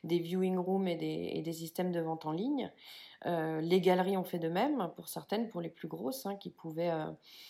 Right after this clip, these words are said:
qui pouvaient, euh, qui avaient, qui ont les moyens financiers. Euh, pour Approche, je trouve que c'est un peu plus compliqué, raison pour laquelle on a fait juste une preview, euh, avec une seule, euh, pièce unique de chaque artiste présenté. C'était vraiment sous forme de,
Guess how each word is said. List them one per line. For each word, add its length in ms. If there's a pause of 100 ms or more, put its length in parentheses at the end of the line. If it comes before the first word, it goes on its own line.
(300)
qui 120
pouvaient, 440
euh, 60
qui 160
avaient, 180
qui 140
ont 60
les 120
moyens 320
financiers. 600 (480)
Euh, 40 (380)
pour 220
Approche, 760 (1000)
je 320
trouve 280
que 100
c'est 160
un 60
peu 160
plus 180
compliqué, 720
raison 380
pour 180
laquelle 400
on 160
a 60
fait 260
juste 320
une 160 (300)
preview, 800
euh, 340 (400)
avec 320
une 200
seule, 640
euh, 200 (240)
pièce 360
unique 360
de 80
chaque 280
artiste 420
présenté. 480
C'était 280
vraiment 280
sous 160
forme 280
de, 180